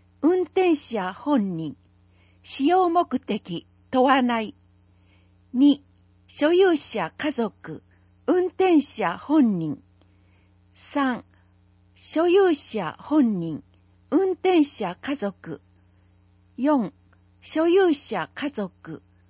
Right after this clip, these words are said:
運転者家族。五、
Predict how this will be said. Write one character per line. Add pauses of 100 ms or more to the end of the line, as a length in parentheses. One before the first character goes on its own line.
(120)
運
転
者 (140)
家
族。 (1200)
五、